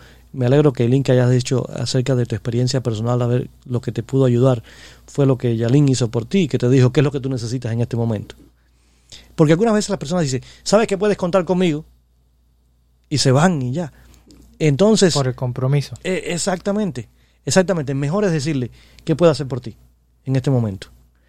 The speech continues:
Speaker 1: ¿Quieres que te traiga comida? ¿Quieres que te lleve algo? ¿Quieres que te llene el tanque de gasolina?". Si a las personas tienen hijos pequeños, "¿Quieres que te le vaya a recoger los niños del, del daycare? De, ¿qué, qué, qué,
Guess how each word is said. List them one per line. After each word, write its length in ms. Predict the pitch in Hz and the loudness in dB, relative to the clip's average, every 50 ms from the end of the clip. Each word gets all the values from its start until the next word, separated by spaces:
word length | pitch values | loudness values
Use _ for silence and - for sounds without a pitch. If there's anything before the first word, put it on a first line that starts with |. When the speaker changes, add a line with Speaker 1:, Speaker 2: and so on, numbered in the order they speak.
| _ - - - - - _ - - | _ -20 -20 -20 -20 -20 _ -6 0
Speaker 1:
¿Quieres 200 | - 160 151 139 | 0 2 2 0
que 60 | 165 | -2
te 80 | 151 143 | -6 -6
traiga 260 | - 151 151 151 156 | -2 -2 -2 -2 -2
comida? 400 | 147 156 147 143 127 107 101 - _ _ _ _ _ _ _ _ _ _ _ _ _ _ _ _ | -2 -4 -4 -4 -4 -6 -8 -12 _ _ _ _ _ _ _ _ _ _ _ _ _ _ _ _
¿Quieres 200 | - 156 156 147 | 2 4 4 4
que 100 | - - | 4 2
te 120 | 123 143 | 2 2
lleve 420 | 131 139 147 147 147 147 143 143 139 | 4 6 6 6 6 6 6 4 4
algo? 200 | 135 139 123 123 | 2 2 0 -2
¿Quieres 140 | 113 151 151 | -4 -4 -4
que 80 | 156 | -4
te 80 | - 156 | -4 -4
llene 160 | 151 151 156 | -4 -4 -4
el 100 | 147 135 | -4 -4
tanque 240 | 127 151 147 143 156 | -4 -4 -4 -2 -2
de 60 | 151 | -2
gasolina?". 460 | 139 139 117 135 131 131 127 110 98 _ _ _ _ _ _ _ _ | -2 -4 -4 -4 -4 -4 -6 -6 -10 _ _ _ _ _ _ _ _
Si 140 | _ - - | _ -2 0
a 60 | 143 | 2
las 80 | 127 123 | 2 2
personas 280 | 123 131 110 135 151 143 | 2 0 2 2 2 0
tienen 180 | - 135 143 143 | 0 -2 -4 -2
hijos 180 | 147 143 139 127 | -2 -2 -2 -2
pequeños, 300 | 147 135 156 151 147 127 | -2 0 0 2 2 2
"¿Quieres 140 | 147 151 143 | 2 2 2
que 60 | 151 | 4
te 160 | 139 143 147 | 4 4 4
le 80 | 147 143 | 4 4
vaya 300 | 135 143 147 156 156 147 | 4 4 4 2 0 -2
a 40 | 135 | -2
recoger 300 | 123 131 - 127 135 147 | -4 -6 -4 -4 -2 -2
los 100 | 151 135 | -2 -4
niños 240 | 131 143 147 143 135 | -4 -2 -2 0 2
del, 160 | 135 131 123 | 2 2 0
del 180 | 120 120 117 117 | 0 -2 -4 -4
daycare? 520 | 113 127 135 147 131 - 120 110 110 117 117 | -2 0 0 0 0 -2 -4 -6 -6 -6 -8
De, 180 | 117 - - - - - _ - - - - - - | -8 -8 -10 -10 -16 -20 _ -20 -20 -20 -20 -8 -4
¿qué, 140 | - 165 | -4 -4
qué, 280 | - - - 165 - - - | -4 -2 -2 -2 -2 -2 -4
qué, 300 | - - 156 143 139 | -2 0 2 4 4